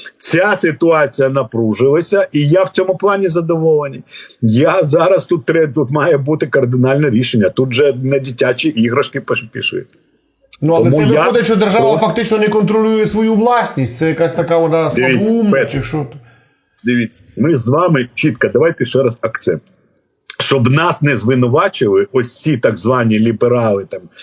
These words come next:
Speaker 1: е, реформатори, да, антикорупціонери, щоб вони нас не звинувачили, що ми з вами слабоумні, е, і не розуміємо, про
Speaker 2: Мгм.
Speaker 1: що говоримо. Петре, скажіть,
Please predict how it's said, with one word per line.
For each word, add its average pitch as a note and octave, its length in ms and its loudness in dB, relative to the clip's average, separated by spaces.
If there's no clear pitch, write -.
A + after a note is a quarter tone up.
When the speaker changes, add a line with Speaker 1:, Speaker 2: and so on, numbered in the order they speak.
Speaker 1:
е, G#2+ 180 2
реформатори, A#2 760 0
да, F2 120 -2
антикорупціонери, A#2 1040 0
щоб A2 200 -4
вони C#3+ 260 2
нас C#3 200 0
не B2 80 2
звинувачили, B2 680 2
що A#2+ 140 0
ми C3 160 0
з F#2+ 80 -4
вами A2 280 0
слабоумні, B2 720 0
е, G#2+ 420 2
і B2 100 2
не A2+ 120 4
розуміємо, A#2 460 2
про G#2+ 100 -2
Speaker 2:
Мгм. G#2+ 60 -2
Speaker 1:
що A2 120 0
говоримо. E2 340 -2
Петре, A#2 280 0
скажіть, A2 360 -2